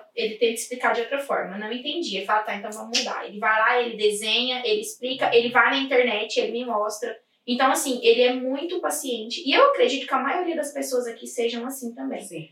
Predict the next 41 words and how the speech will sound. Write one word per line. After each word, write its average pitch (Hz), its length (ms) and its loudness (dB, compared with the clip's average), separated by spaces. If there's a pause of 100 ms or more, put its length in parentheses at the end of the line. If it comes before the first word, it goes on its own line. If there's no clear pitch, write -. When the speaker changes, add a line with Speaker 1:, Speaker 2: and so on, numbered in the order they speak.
(140)
Speaker 1:
Uma 247 160 4
vez 247 260 6
que 269 80 -6
você 269 260 0
fala, 226 320 4
"Olha, 214 180 4
não 226 160 -4
entendi, 302 420 -8
eu 254 80 0
preciso 254 280 -8
entender", 269 300 -4
eles 240 220 2
sabem 294 280 4
que 403 60 -10
você 415 200 -6
precisa 370 360 -8
entender. 349 460 -6 (600)
E 247 140 0
você 254 560 6
só 285 200 2
tem 269 240 0
que 302 460 -6
não 262 200 -2
ter 311 180 -4
vergonha 254 400 0
de 262 100 -4
perguntar, 262 580 -2
de 240 80 -4
falar, 220 300 -2
"Olha, 214 100 -2
não 208 140 -10
entendi." 269 480 -6
Se - 140 -6
ele 208 80 -2
precisar 214 240 -2
de 220 60 -6
re-, 240 260 -6
de 226 120 -16
repetir 233 380 -6
cinco 349 360 -6
vezes, 247 640 0